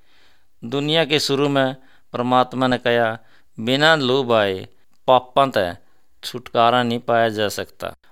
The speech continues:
پربھو یسوع مسیح پرمیشور پتا کا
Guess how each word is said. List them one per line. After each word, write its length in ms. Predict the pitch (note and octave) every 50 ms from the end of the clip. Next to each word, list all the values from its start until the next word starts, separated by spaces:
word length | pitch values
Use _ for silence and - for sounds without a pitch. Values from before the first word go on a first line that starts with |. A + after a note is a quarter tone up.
| - _ _ _ _ _ _ _ _ _ _ _ -
پربھو 220 | - C3+ C3 C3+ D3
یسوع 240 | C#3+ C#3 B2+ C3 C3+
مسیح 380 | C3+ B2+ - C#3 C3 B2+ C3 B2+ - - - -
پرمیشور 500 | C#3+ B2+ B2+ B2 C3 C3 C3 - - C#3
پتا 400 | B2+ - C#3 B2+ C3 - B2+ A#2+
کا 320 | A2 - A#2+ A2 G#2 G2+